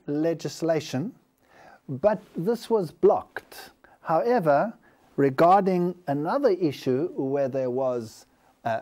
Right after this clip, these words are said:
a forum, an economic forum, the Supreme Court of the United States at one stage did implement restrictions regarding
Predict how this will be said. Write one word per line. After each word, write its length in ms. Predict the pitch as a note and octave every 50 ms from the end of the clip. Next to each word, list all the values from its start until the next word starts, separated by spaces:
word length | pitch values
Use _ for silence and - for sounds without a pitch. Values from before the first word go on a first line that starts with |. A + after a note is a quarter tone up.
| - -
a 80 | - B2+
forum, 840 | - - - - - - - G#3 B3 D3+ B2+ A#2+ A2+ C3 E3+ F3+ - -
an 140 | - C#3
economic 640 | F3 F3+ F3 - D3+ C#3+ D3+ F#3 A3+ A3 F3 D#3+ -
forum, 560 | - - A#3+ B3 B3 G#3+ D3 A#2 A2 B2 C#3
the 120 | C#3 - D3
Supreme 480 | - - F#3+ F#3+ - D4+ E4+ D#4 C4 -
Court 340 | - - C#4 C4+ A3+ - -
of 140 | D3+ C#3+
the 100 | E3 D#3+
United 480 | D#3+ D#3 D#3 E3 E3+ F3+ F#3 - D#3 -
States 540 | - - - F3+ D3+ - C3+ C3+ - - _ - _ _ _ _ _ -
at 140 | D3+ C#3+
one 280 | E3 E3 F#3 A3 B3 A3+
stage 720 | A3+ - - - - A3+ G3+ E3 D3+ D#3 D#3 D#3+ - - _ -
did 340 | - D#4 E4+ C#4+ F#3+ - -
implement 760 | - C4 B3 A3+ - - G3 F3+ D#3 D3 C3 A#2+ C#3 - - - _ _ _ _ _ _ _ _ _ -
restrictions 1120 | D3 D3+ D#3 - - - - - D#4 - - - - - C#3 B2 B2+ C3+ D3+ D#3 - -
regarding 840 | C#3+ C3 B2 B2 C#3 C#3 C#3+ C#3 C3+ A#2 A#2+ A#2+ A#2 A#2 A#2 C3 C3+